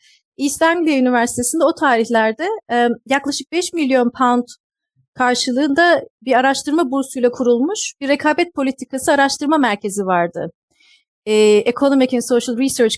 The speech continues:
Council denen bu İngiltere'deki, yani Türkiye'deki tübitak'ın dengi bir araştırma, e,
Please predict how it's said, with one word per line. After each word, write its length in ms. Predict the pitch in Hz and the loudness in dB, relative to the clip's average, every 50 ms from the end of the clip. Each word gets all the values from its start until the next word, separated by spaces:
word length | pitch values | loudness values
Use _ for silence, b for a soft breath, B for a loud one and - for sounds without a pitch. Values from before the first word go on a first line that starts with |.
| - | -4
Council 440 | 240 220 202 196 190 - - 202 196 | -2 -2 -2 -2 -4 -4 -6 -4 -2
denen 340 | 202 196 196 190 190 196 190 | -2 -2 0 0 -2 0 0
bu 80 | 226 | 0
İngiltere'deki, 640 | 220 240 240 240 226 - 254 233 226 202 208 202 226 | 2 2 0 0 0 0 2 2 2 0 -2 -4 -2
yani 200 | 208 202 185 190 | -2 -2 -2 -2
Türkiye'deki 460 | - - 226 - 220 - 208 - 269 | -2 -6 -6 -6 -6 -8 -6 -10 -10
tübitak'ın 920 | - - - 233 220 240 233 - 202 196 _ - 262 254 247 233 208 214 185 | -10 -8 -8 -4 -4 -6 -4 -4 -8 -8 _ -4 -2 0 0 0 -2 -2 0
dengi 460 | 226 226 220 226 226 202 233 233 196 | 2 2 2 2 0 0 0 -2 -2
bir 280 | 202 214 208 202 196 - _ b b b b b b b b | -2 -2 -2 -2 -4 -6 _ b b b b b b b b
araştırma, 840 | - 233 233 233 226 - - - 247 240 254 269 254 233 226 196 - - | -2 0 0 0 0 -2 -2 -2 0 2 2 2 2 2 0 -2 -2 -4
e, 380 | 196 196 196 190 190 185 185 | -4 -2 -2 -2 0 0 0